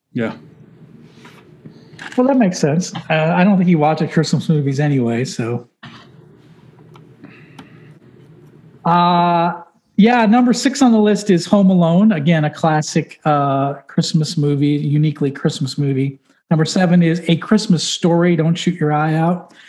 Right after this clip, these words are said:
Speaker 2: Uh, that's a classic as well.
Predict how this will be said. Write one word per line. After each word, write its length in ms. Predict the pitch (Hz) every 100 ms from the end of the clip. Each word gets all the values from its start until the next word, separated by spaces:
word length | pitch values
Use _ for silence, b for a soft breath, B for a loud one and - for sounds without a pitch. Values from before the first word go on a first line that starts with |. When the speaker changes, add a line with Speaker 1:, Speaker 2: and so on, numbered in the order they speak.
| B B -
Speaker 2:
Uh, 280 | 143 139 135
that's 240 | 147 160
a 40 | 156
classic 640 | - 156 143 143 165 - - - -
as 200 | 147 135
well. 600 | 139 143 175 226 -